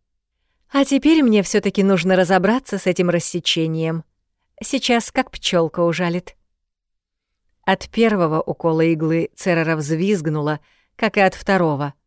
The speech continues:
Однако к третьему голова у неё совсем онемела.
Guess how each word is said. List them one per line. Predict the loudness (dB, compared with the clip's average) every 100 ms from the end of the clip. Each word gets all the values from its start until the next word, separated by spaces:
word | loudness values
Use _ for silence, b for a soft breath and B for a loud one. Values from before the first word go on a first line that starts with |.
| _ _ _ _ b b b
Однако | -2 0 0 -2
к |
третьему | 0 2 2 0 0 0 -2 _ _ _ -4
голова | 0 2 2 2
у | 0
неё | 2 2 0
совсем | -2 -6 -4 -4 -4
онемела. | -6 -4 -4 -4 -4 -6